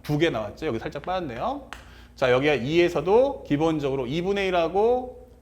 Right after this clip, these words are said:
우리가 알고 있는 요게 이예요. 미안.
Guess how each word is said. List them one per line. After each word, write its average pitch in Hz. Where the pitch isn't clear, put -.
우리가 165
알고 139
있는 147
요게 139
이예요. 127
미안. 113